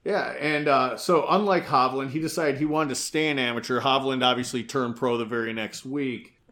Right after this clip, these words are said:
but Wu wanted to go play the Walker Cup, and he had a good, uh, week there. He was three and one for points. Uh, he finally turned pro. He was fifth ranked amateur when he turned pro.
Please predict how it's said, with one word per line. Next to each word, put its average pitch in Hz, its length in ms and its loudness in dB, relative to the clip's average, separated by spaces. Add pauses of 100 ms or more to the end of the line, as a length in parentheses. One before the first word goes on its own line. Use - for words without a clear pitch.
(260)
but 135 260 0
Wu 165 180 8
wanted 151 320 4
to 139 80 0
go 131 160 2
play 131 420 0
the 123 100 -2
Walker 127 380 0
Cup, 113 300 2
and 123 100 0
he 120 60 0
had 117 140 2
a 117 40 0
good, 120 320 -2 (320)
uh, 110 480 -4
week 139 240 -2
there. 127 220 2
He 123 80 2
was 107 260 -4
three 135 320 -4
and 123 140 -4
one 123 320 -2 (160)
for - 160 -8
points. 131 640 -6 (420)
Uh, 120 240 0
he 127 80 0
finally 131 420 -2
turned 135 380 -4
pro. 139 300 4
He 139 100 2
was 123 220 -2
fifth 143 280 0
ranked 131 380 -4 (100)
amateur 131 400 -2
when 131 280 -2
he 147 100 -6
turned 156 320 -8
pro. 196 440 0